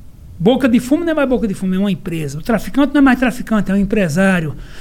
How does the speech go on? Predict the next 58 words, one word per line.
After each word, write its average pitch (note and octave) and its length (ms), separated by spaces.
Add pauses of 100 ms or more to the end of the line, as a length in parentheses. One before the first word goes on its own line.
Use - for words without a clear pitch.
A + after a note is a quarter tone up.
(120)
O D#3+ 60
gerente A#3+ 320
da A#3+ 140
boca C#4 280
não D4 120
é - 20
mais D#4+ 180
gerente G#3+ 280
da G#3 120
boca, F#3 320
é F3+ 60
um G3 60
diretor G#3 420
de C4+ 100
negócios. G3 680 (680)
O - 20
passador C4+ 480
de B3+ 120
fumo C#4 200
não D4 120
é - 20
mais D#4 160
passador G#3+ 340
de F#3 100
fumo, E3 360 (400)
é F#3 80
um G3+ 60
representante G3+ 840
comercial. E3 680 (440)
O C#4 80
menino C#4+ 320
que C4+ 120
fica C#4 260
no B3 100
bico C4+ 280
do B3+ 100
morro A3+ 260
pra A3+ 140
avisar G#3+ 240
que A3 80
a G#3 60
polícia G3 420
tá F#3+ 160
chegando, A#3 500 (240)
não G#3+ 140
é D4 100
mais D#4+ 240
corneteiro, G#3+ 760
aí F#3+ 120
agora F#3+ 280
é - 20
um A3 80
office A#3+ 420
boy. G3+ 280
Concorda? C#4 500
Concorda. G3 480
Então C#4+ 140
tá. - 260